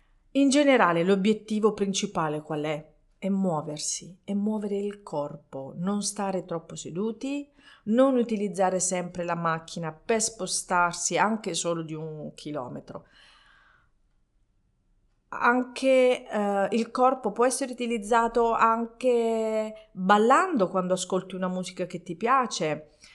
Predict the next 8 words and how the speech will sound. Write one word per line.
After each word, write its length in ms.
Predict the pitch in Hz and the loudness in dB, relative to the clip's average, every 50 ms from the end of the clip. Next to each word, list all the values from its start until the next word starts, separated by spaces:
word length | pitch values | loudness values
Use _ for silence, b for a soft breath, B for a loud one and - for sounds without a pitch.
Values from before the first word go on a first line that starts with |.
| b b b _ - | b b b _ -10
ehm, 720 | - 165 160 160 160 156 151 156 156 156 151 151 147 151 - | -8 -6 -6 -6 -8 -8 -8 -10 -10 -10 -12 -12 -12 -6 -2
oppure 520 | - - - - 269 330 381 330 233 190 175 | -2 -2 -2 0 0 2 4 4 4 4 4
usando 440 | 175 180 185 - 202 190 190 190 | 2 0 0 0 0 0 0 0
le 120 | 180 175 175 | 0 0 -2
scale 640 | - - - 247 254 269 262 226 180 165 160 160 160 | -2 0 2 6 6 8 8 6 4 2 -2 -4 -4
e 80 | - 165 | -6 -6
non 200 | 160 156 160 165 | -4 -4 -2 -2
l'ascensore. 960 | 165 180 - - 175 170 170 - - 262 269 262 220 180 160 156 147 B | -2 -4 -4 -4 -6 -4 -4 -2 0 2 2 2 2 2 0 -2 -4 B